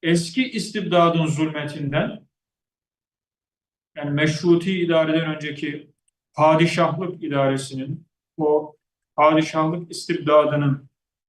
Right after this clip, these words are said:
ya onun zulmetindendir, ne kadar fenalık var,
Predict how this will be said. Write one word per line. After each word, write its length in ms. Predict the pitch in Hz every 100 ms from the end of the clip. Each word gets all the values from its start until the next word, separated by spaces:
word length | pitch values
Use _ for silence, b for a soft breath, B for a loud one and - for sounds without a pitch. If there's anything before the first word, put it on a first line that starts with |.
| _ _ _ _ _ _ _ _
ya 200 | 165 190
onun 280 | 196 226 226
zulmetindendir, 1120 | 175 185 170 165 160 165 151 147 147 - - _ _
ne 100 | 156
kadar 360 | 156 151 147 139
fenalık 460 | 147 139 139 -
var, 160 | 202